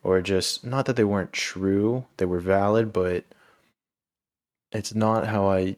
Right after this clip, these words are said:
see the world really anymore. So why did I have them? And I think it's an ever-going process, right? Um, I'm in a new place. I'm in a new country.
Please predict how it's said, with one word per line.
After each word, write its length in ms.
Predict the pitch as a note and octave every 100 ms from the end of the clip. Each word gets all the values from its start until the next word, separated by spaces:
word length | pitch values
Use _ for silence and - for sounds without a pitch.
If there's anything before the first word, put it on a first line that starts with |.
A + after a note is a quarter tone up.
| -
see 360 | - - G2+
the 120 | G2 F#2
world 280 | F#2+ - -
really 280 | G2 G2+
anymore. 580 | G#2+ G#2+ G#2 G#2 - G2+ - -
So 200 | - F#2+
why 260 | F#2+ F#2+
did 100 | F#2+
I 80 | F#2+
have 340 | F2+ F#2 F2+ F#2
them? 340 | - - G2+ -
And 540 | - G2 G2 G2+ G2 -
I 120 | -
think 200 | G2+ A2
it's 120 | A2+ G#2
an 80 | G2
ever-going 420 | G2 F#2+ F#2 F2
process, 680 | - F2+ F2 - - -
right? 360 | - F2 F2 - - - - _ _
Um, 220 | F#2+ F2+ F#2
I'm 120 | G2
in 120 | G#2+
a 80 | G#2
new 180 | G#2 G#2
place. 400 | G#2 F#2+ F#2+ -
I'm 100 | A#2
in 60 |
a 100 | A#2
new 120 | F#2+
country. 760 | F2 - G#2 G2+ - F#2+ G2 G2+